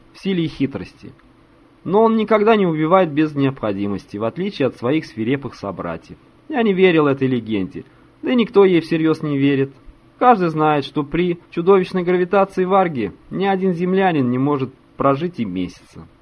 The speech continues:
Но, похоже, ты сумел это сделать, мой дорогой охотник за метеорами. Чейн ничего не ответил. Его хищный взгляд скользил от фигуры Дилула к закрытой двери и обратно. «Э, сынок, да ты и впрямь похож сейчас на волка в клетке.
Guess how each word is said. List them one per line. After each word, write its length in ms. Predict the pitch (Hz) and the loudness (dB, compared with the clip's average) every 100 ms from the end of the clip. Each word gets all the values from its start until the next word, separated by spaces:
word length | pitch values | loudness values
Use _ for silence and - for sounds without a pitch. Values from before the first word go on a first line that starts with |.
| _ _ _ - | _ _ _ -8
Но, 100 | 139 | -4
похоже, 540 | 139 180 233 247 220 - _ _ _ _ | 0 2 2 2 0 -6 _ _ _ _
ты 100 | - | -6
сумел 360 | 214 214 208 | -2 2 4
это 160 | 208 202 | 4 2
сделать, 580 | 196 147 127 101 95 - - - | -2 0 0 0 -2 -8 -20 -14
мой 200 | 120 123 | -6 -4
дорогой 400 | 113 123 117 117 | 0 0 0 0
охотник 400 | 110 196 214 135 | 0 0 -2 -4
за 120 | 104 | -6
метеорами. 680 | 117 120 120 107 85 80 78 - - _ _ | -6 -6 -6 -4 -6 -8 -14 -18 -20 _ _
Чейн 260 | - 226 185 | -2 0 0
ничего 340 | 135 127 143 | -2 -2 -2
не 120 | 151 | -2
ответил. 500 | 113 - 90 82 - - _ _ _ _ _ _ | -4 -6 -10 -12 -16 -20 _ _ _ _ _ _
Его 220 | 131 135 135 | -4 0 0
хищный 420 | 156 151 - 117 | 0 -6 -4 -6
взгляд 380 | 101 123 180 208 | -4 -2 -2 -2
скользил 440 | - 113 120 156 | -4 -4 -2 -4
от 100 | 123 | -4
фигуры 520 | - 107 110 104 104 | -6 -8 -6 -4 -2
Дилула 600 | 92 87 101 143 185 175 175 - _ | -4 -6 -4 -2 -2 -4 -6 -18 _
к 60 | 104 | -10
закрытой 420 | 107 120 135 127 | -8 -4 -6 -6
двери 300 | 101 123 127 | -4 0 0
и 20 | |
обратно. 520 | 120 95 92 87 82 - - - _ - - | -2 -4 -6 -8 -12 -20 -20 -20 _ -20 -10
«Э, 360 | 139 143 135 | -4 -2 -2
сынок, 580 | 104 - 117 120 117 90 - - - _ - | -2 -6 -4 -2 -2 -4 -8 -20 -20 _ -6
да 120 | 233 | -4
ты 160 | 247 | -2
и 40 | 214 | -2
впрямь 360 | - 160 170 | 0 2 2
похож 380 | 151 151 143 135 | 4 2 4 -2
сейчас 380 | 135 123 131 120 | -2 -4 -4 -2
на 120 | 131 | -4
волка 400 | 123 147 170 135 | 0 0 0 -2
в 80 | 123 | -6
клетке. 520 | 123 117 87 - 92 | -4 -2 -4 -8 -18